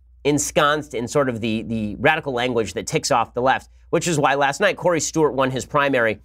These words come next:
in Virginia. So Corey Stewart was running against a guy named Nick Fritas. The, the campaign was really close. It came down to two percent. And Corey Stewart, who was expected to win, i-, it should be said, by double digits,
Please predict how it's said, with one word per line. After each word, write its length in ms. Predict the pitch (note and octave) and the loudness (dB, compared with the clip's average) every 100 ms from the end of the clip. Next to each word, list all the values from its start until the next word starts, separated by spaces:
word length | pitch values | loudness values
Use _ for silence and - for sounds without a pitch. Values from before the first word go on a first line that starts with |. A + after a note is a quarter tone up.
| _ - - | _ -6 0
in 160 | E3 | 2
Virginia. 480 | D3+ C3 C#3 B2 F2+ | 2 2 2 0 -2
So 140 | G#2+ | -2
Corey 260 | B2 F#3+ G3+ | 0 2 2
Stewart 320 | - F3+ D#3+ | 0 2 2
was 160 | C#3 A#2 | 0 0
running 400 | D3 D3 C3 - - - | 2 2 -2 -8 -18 -6
against 280 | B2 C#3+ C3+ | 0 0 0
a 20 | |
guy 80 | C#3+ | 0
named 120 | B2 | 2
Nick 140 | D#3 | 0
Fritas. 520 | D#3+ E3 D#3+ D#3 C3+ - | 0 -4 -2 0 0 -2
The, 100 | - B2 | -10 -2
the 180 | A2+ | -2
campaign 380 | G2+ D3 C3+ D3 | 0 -2 0 0
was 140 | A2 G2 | -2 0
really 300 | C#3 E3 D3+ | 0 2 0
close. 280 | C#3+ C3+ | 0 0
It 20 | - | -2
came 160 | C3 | -2
down 140 | A#2+ G#2+ | -2 -2
to 60 | |
two 160 | - F3 | -6 -4
percent. 420 | D3 D3 B2 A2+ - - | -2 0 -2 -4 -10 -2
And 120 | D3 | 0
Corey 200 | E3 F3+ | 2 2
Stewart, 380 | D#3+ F#3 F3+ D3+ | 2 2 2 2
who 180 | F3 E3 | 0 0
was 240 | - F3 | 0 -2
expected 380 | F3+ B3+ B3 D#3+ | 0 -2 -2 -2
to 60 | C3 | 0
win, 400 | C3 F2 D#2 C2+ - | 0 0 -8 -10 -2
i-, 40 | |
it 240 | A2+ A2 A#2 | 0 0 -2
should 120 | A#2 | -4
be 80 | G#2+ | 0
said, 240 | C3 G#2+ | 0 2
by 120 | G2 | 2
double 220 | G#2+ C#3 | 2 2
digits, 360 | A2 C3+ G#2 | 2 -2 -2